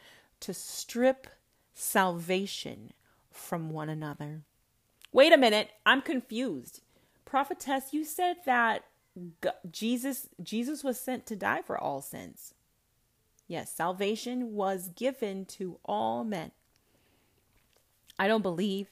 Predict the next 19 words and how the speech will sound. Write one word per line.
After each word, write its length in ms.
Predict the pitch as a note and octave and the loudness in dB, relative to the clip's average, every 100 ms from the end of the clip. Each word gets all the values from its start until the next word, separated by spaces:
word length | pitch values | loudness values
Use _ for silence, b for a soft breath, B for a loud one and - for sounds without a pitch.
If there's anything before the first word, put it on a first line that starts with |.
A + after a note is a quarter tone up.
| - | -12
that 240 | E3+ F3 - | -4 -2 -2
that's 220 | D#3+ - | -4 -6
true. 240 | - - _ _ _ - B B B | -12 -12 _ _ _ -20 B B B
I 120 | A3 | 6
don't 160 | B3 C4+ | 6 6
believe 360 | C4+ C4+ C4+ | 4 2 2
that, 280 | A3+ G#3 E3 | 0 0 -2
well, 160 | F3+ F3 | 0 -2
if 120 | - | 0
it 80 | G3+ | 2
was 180 | G3 F3+ | 2 8
given, 300 | B3 A3+ G3 | 8 8 2
it 160 | G#3 | 2
was 140 | G3 D#3+ | 2 2
given 220 | F#3+ D#3 | 2 2
to 60 | |
all 140 | D#3 D3+ | 0 2
men, 220 | E3+ C3+ | 0 0
yes. 320 | E3 A2 - | -2 -2 -6